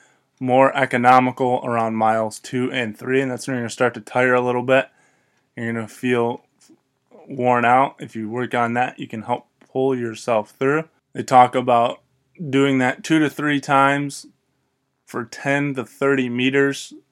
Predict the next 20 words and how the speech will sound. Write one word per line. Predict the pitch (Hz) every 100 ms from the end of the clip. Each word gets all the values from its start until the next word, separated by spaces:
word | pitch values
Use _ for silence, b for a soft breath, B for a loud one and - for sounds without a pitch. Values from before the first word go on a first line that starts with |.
| _ _ -
heading | 127 123
out | 123 127
before | 113 120 123 117
you | 113
run. | 117 123 131
Always | 123 117
a | 113
good | 117 117
idea. | 113 113 131 156 151 _ _ _ _ _ _ _ _ _ _ _ _ -
Now, | 143
this | 151 139
other | 156 170 185
one, | 190 185 185 190 _ _ _ _ _ _ _ _ _ _ _ _ _ _ _ _ - -
always | 156 160 196 185
growing | 147 151 151
up, | 151 151
we | - 120 139 156
called | - 147 143
it | 139
karaoke. | - 143 127 113 120 147 170 165 165